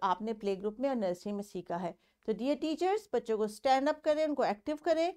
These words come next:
ताकि वो इस पोएम को रिपीट करें। तो जनाब, आपके सामने अल्फाबेट स्क्रीन पे मौजूद रहेंगे। इस वीडियो को पॉज करके तमाम अल्फाबेट्स की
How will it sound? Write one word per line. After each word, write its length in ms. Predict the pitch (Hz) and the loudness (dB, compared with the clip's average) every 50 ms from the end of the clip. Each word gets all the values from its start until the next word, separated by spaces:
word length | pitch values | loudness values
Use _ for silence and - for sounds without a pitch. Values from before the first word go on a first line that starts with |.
| - _ _ _ - | -8 _ _ _ -2
ताकि 260 | 233 226 220 220 240 | 0 0 0 0 0
वो 120 | 226 214 214 | 0 0 0
इस 100 | 214 214 | 0 -2
पोएम 280 | - - 214 202 196 196 | -4 -6 -4 -4 -4 -6
को 140 | - 190 190 | -6 -6 -4
रिपीट 400 | 185 190 190 - 262 285 285 - | -4 -4 -4 -4 -4 -4 -2 0
करें। 340 | - 302 294 311 349 403 - - _ _ _ - | 2 2 4 4 2 -2 -4 -12 _ _ _ -8
तो 80 | 220 | -6
जनाब, 420 | 214 220 214 214 220 226 247 220 - | -4 -2 0 2 4 4 4 2 4
आपके 320 | 214 220 214 208 208 226 220 | 4 4 4 4 2 -2 -4
सामने 340 | 214 - 208 208 208 208 196 | -4 -2 -4 -4 -2 -2 -4
अल्फाबेट 420 | 196 180 - 185 180 185 185 180 | -4 -4 -4 -4 -4 -4 -4 -6
स्क्रीन 320 | - - - 262 262 254 | -8 -8 -4 -2 -2 0
पे 100 | 247 247 214 | 0 0 0
मौजूद 420 | 196 196 202 202 233 277 302 247 | 0 0 0 0 2 0 2 4
रहेंगे। 480 | 320 302 302 311 311 302 311 339 370 427 - - _ _ - | 4 6 6 6 4 4 4 2 2 0 -2 -8 _ _ -8
इस 180 | - 226 214 - | -8 -6 -4 -4
वीडियो 200 | 220 196 202 202 | -2 0 0 0
को 140 | 202 208 196 | 0 -2 -4
पॉज 360 | 202 - 247 269 285 285 277 | 2 6 6 6 6 6 4
करके 400 | - 302 294 294 - 320 330 403 403 - _ _ _ _ - | 2 2 2 2 0 0 0 0 -2 -4 _ _ _ _ -8
तमाम 460 | 226 226 233 247 262 277 302 320 311 302 - | -4 -2 0 2 2 2 2 0 -2 -4 -2
अल्फाबेट्स 520 | 240 226 214 226 220 208 220 208 208 - | -2 -2 0 -2 -2 -2 -2 -4 -4 -8
की 260 | - - 220 226 240 | -12 -10 -10 -8 -8